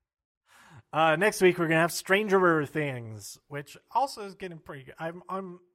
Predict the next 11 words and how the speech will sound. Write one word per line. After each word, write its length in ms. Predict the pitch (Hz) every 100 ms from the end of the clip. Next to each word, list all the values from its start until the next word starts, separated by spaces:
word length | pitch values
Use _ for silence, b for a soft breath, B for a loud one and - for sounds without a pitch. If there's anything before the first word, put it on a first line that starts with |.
| _ _ _ -
on, 380 | 170 170 170
uh, 60 | 165
I 200 | 151 151
just 200 | 175 196
finished 260 | 214 185 185
episode 340 | 156 147 127 _
four, 340 | 165 170 175 180 b b b
season 320 | - 170 139 131
two 160 | 147
of 60 | 123
S-, 140 | -